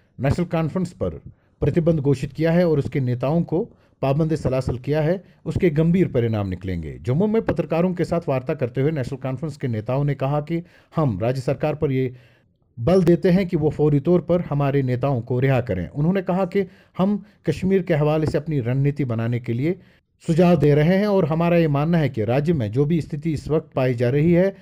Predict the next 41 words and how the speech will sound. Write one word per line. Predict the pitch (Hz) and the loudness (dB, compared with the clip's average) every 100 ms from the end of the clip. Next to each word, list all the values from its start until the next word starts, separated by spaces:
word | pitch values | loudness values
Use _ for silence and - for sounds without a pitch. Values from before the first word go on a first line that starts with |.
| - _ | -20 _
उसमें | 185 185 165 92 | 0 0 -2 -2
नेशनल | 95 127 147 | -4 -4 -6
कॉन्फ्रेंस | 143 139 160 143 | -4 -4 -4 -6
का | - | -4
एक | 117 123 104 | -2 -4 -4
बड़ा | 110 143 | 0 2
रोल | 117 104 | 2 0
बनता | 90 92 87 92 | -2 -4 -4 -4
है। | 80 67 _ _ _ _ - | -4 -10 _ _ _ _ -6
उन्होंने | 113 139 | -2 0
कहा | 139 151 170 | 0 0 0
कि | 170 | -2
जिस | 139 147 | -4 -2
तरह | 160 165 | 0 0
से | 156 170 | 0 -2
नई | 139 | 0
दिल्ली | 135 131 160 | 0 2 2
ने | 139 131 - - _ _ | 0 -2 -6 -18 _ _
तीन | 151 147 | -2 0
सौ | 151 | 0
सत्तर | 147 - 170 | -2 0 0
या | 160 | 0
पैंतीस | 151 135 147 135 | 0 -2 -2 -4
ए | 151 | -4
के | 147 147 | -2 -2
साथ | 131 135 - _ _ _ _ - | 0 -2 -6 _ _ _ _ 0
सलूक | 151 175 180 | 4 4 4
किया, | 180 185 190 190 _ | 2 2 0 -6 _
वो | 151 180 | 0 2
कश्मीरियों | 175 151 165 175 175 | 2 -2 2 2 2
के | 165 | 0
लिए | 160 185 208 - _ - | 4 2 2 -6 _ -2
कत्ल | 185 196 | 2 2
के | 147 | 2
मुतरादिफ | 143 123 120 101 107 95 | 0 2 0 0 -2 -4
है। | 73 - - | -8 -8 -4
उन्होंने | 131 156 156 | 0 0 0
कहा | 156 160 | 0 0
कि | 160 165 | 0 -2
कश्मीरी | 120 139 156 160 156 | -2 -2 -2 0 2
लोग | 156 180 175 | 4 2 0